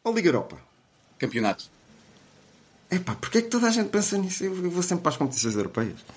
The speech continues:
Speaker 2: É assim, campeonato porque hoje em dia é sempre muito difícil, eh, uma equipa portuguesa, infelizmente, não é? Uma equipa portuguesa ter, eh, sucesso nas competições europeias, chegar a finais, já não assistimos isso talvez desde o Benfica,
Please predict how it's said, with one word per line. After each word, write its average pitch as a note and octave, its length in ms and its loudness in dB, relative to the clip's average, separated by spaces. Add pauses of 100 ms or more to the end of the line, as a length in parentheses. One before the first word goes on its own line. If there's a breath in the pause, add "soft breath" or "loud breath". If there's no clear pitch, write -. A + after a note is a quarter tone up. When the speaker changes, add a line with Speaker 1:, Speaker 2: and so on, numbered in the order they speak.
(680 loud breath)
Speaker 2:
É C3 60 4
assim, C3 400 4 (420)
campeonato D3 500 2 (120)
porque C3 580 -6
hoje C3 320 4
em A#2+ 140 0
dia B2 520 -2 (160)
é A2+ 180 0
sempre A2 380 2
muito A2+ 280 4
difícil, G#2 680 4 (140)
eh, F2+ 400 4
uma G#2 180 4
equipa G#2+ 300 0
portuguesa, F#2+ 640 2
infelizmente, A2+ 640 2
não B2+ 120 -4
é? G2 80 -6 (460 loud breath)
Uma A#2 120 0
equipa B2+ 280 2
portuguesa A#2 540 -2
ter, A2+ 280 2
eh, G#2 540 4
sucesso - 880 0
nas G#2+ 420 2
competições G#2 600 0
europeias, G#2+ 600 2
chegar G#2 340 4
a G#2 60 2
finais, G#2+ 760 0
já F#2+ 180 -2
não G2 140 0
assistimos - 480 0
isso - 260 0
talvez G2+ 400 2
desde G2 260 0
o F#2+ 40 -6
Benfica, G2 760 2